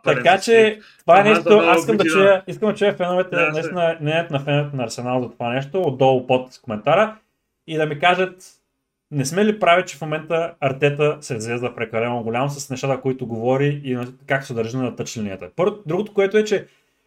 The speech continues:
Speaker 2: половината от времето през втората част от, а, от, а, в, през второто полувреме, той беше извън, а, треньорската зона за, за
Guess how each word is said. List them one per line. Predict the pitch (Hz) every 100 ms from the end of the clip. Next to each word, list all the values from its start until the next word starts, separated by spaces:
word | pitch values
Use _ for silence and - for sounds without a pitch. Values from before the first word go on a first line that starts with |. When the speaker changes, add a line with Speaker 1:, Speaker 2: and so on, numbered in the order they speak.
| _ _ -
Speaker 2:
половината | 143 143 214 220
от | 185
времето | 180 202 214 208 190 - _ _ -
през | 151 143
втората | 170 185 185
част | 175 170
от, | 170 -
а, | 165 147 143 139 135 131 143
от, | 135 139
а, | 135 127 123 120 117 113 110 110 _ _ _ _ _ _ _ 143
в, | -
през | 147
второто | 143 165 175
полувреме, | 156 143 160 202 - _ -
той | 185 185
беше | 214 226
извън, | 190 131 143 196 220 - _ _ _
а, | 165 156 156 151
треньорската | 151 151 180 - 202 190 185 180 160
зона | 131 151 170 175
за, | 147 170 170 165 165 165 160 160 156
за | 156 147 156 151